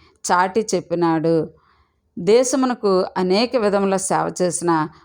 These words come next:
గోఖలే యొక్క శక్తి సామర్థ్యములను కాంగ్రెస్ గుర్తించినది.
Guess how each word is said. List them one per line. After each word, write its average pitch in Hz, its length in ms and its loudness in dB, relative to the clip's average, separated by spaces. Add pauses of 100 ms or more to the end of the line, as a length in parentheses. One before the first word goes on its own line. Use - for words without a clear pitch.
(140)
గోఖలే 185 540 0
యొక్క 165 440 -2 (260)
శక్తి 214 460 -2
సామర్థ్యములను 175 960 2 (340)
కాంగ్రెస్ 190 500 0
గుర్తించినది. 170 920 -2